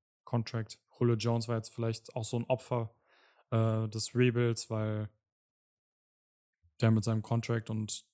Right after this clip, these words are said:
mit, ja, der nicht, ich würde nicht sagen, ich will jetzt nicht sagen Unzuverlässigkeit, aber dafür, dass er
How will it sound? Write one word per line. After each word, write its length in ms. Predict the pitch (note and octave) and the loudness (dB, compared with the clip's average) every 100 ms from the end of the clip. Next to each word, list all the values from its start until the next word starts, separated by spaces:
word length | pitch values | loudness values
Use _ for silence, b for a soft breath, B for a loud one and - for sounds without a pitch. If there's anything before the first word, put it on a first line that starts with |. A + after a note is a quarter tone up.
| _ _ _ _ | _ _ _ _
mit, 380 | A2+ G2+ - - _ _ _ _ - | -6 -4 -8 -12 _ _ _ _ -6
ja, 120 | G#2 | -4
der 180 | G#2 G#2 | -4 -6
nicht, 240 | A2 - _ | -6 -8 _
ich 160 | - - | -8 -2
würde 140 | A#2+ | 0
nicht 80 | A2+ | 2
sagen, 320 | A2+ A2+ A2+ B2+ | 0 0 -4 -10
ich 120 | - | -6
will 60 | A#2 | -4
jetzt 140 | G#2 | -4
nicht 100 | G#2 | -6
sagen 180 | G#2+ A#2+ | -6 -4
Unzuverlässigkeit, 880 | B2+ - C#3 B2+ A#2 - - A2+ | -2 0 2 2 2 -4 -6 -4
aber 160 | G#2+ G#2+ | -4 -4
dafür, 240 | A2+ A2+ | -4 -4
dass 180 | G#2 - | -6 -6
er 320 | A2+ A2+ C3 | -6 -8 -10